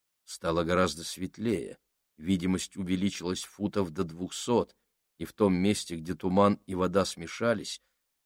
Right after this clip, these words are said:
Джордж увидел у самой поверхности сотни светящихся организмов, двигающихся в их направлении. Ромбовидные, в несколько футов длиной, они быстро приближались.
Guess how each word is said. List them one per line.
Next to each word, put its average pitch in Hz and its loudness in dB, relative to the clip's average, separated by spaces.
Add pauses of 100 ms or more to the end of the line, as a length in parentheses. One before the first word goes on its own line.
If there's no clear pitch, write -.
Джордж 98 4
увидел 107 6
у 104 6
самой 113 6
поверхности 101 2 (280)
сотни 135 6
светящихся 117 0
организмов, 107 2 (380)
двигающихся 113 4
в 101 2
их 120 0
направлении. 107 0 (560)
Ромбовидные, 101 8
в 92 4
несколько 98 2
футов 98 0
длиной, 98 6 (280)
они 101 6
быстро 113 2
приближались. 104 0